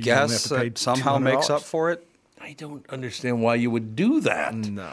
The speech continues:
Speaker 3: Who the
Speaker 1: Yeah.
Speaker 3: hell would take a flight you gotta be on for twenty-four hours?
Speaker 1: You depart
Speaker 2: You might as well just drive there at that point.
Speaker 3: Exactly.
Speaker 1: You, yeah, you depart four fifteen P M and you get there six thirty the next day.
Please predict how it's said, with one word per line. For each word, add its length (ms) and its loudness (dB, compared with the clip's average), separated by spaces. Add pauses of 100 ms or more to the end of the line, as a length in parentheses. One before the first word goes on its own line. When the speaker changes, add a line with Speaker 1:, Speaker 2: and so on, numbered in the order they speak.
(120)
Speaker 3:
Who 120 8
the 60 6
Speaker 1:
Yeah. 80 8
Speaker 3:
hell 140 6
would 100 -2
take 160 -2
a 60 -2
flight 220 2
you 60 -2
gotta 160 2
be 100 2
on 120 2
for 80 -10
twenty-four 500 0
hours? 380 2
Speaker 1:
You 120 -8
depart 220 -6
Speaker 2:
You 60 -2
might 80 4
as 80 -2
well 100 -2
just 220 -8
drive 360 -4
there 160 -12
at 120 -16
that 160 -14
point. 180 -18
Speaker 3:
Exactly. 400 0
Speaker 1:
You, 220 -2
yeah, 160 0
you 140 0
depart 400 0
four 260 -2
fifteen 480 -4
P 200 -2
M 140 0
and 100 0
you 100 0
get 160 -2
there 120 0
six 300 -2
thirty 280 -2
the 120 -6
next 280 -4
day. 300 -2